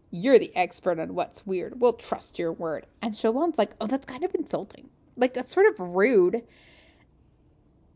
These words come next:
And then it's like, "Girl, pot kettle black." But Renarin, like, grins and that someone,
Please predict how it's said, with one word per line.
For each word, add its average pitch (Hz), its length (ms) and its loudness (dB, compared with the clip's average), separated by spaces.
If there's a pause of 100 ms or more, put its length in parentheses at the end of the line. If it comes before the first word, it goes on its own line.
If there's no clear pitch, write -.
(300)
And 214 180 2
then 202 100 2
it's 196 100 -6
like, - 180 -14
"Girl, - 280 -6
pot - 300 -10
kettle - 320 -10
black." - 240 -2 (280)
But 247 260 8 (480)
Renarin, 233 720 4
like, 202 200 0 (140)
grins 196 720 0 (100)
and 202 240 -2 (120)
that - 220 0
someone, 240 600 0